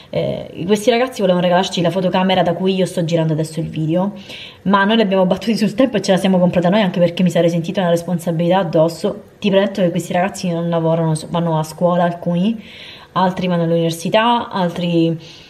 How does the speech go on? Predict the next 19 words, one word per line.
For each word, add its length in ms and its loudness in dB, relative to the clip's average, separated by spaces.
eh, 440 2
ancora 880 0
stanno 300 0
lavorando 480 2
ma 240 2
non 240 2
guadagnano 400 2
neanche 320 0
tantissimo, 680 -2
perlomeno 520 2
quello 160 4
che 80 2
guadagnano 340 2
devono 220 4
investirlo 380 -2
per 100 0
il 100 0
loro 160 2
futuro, 560 0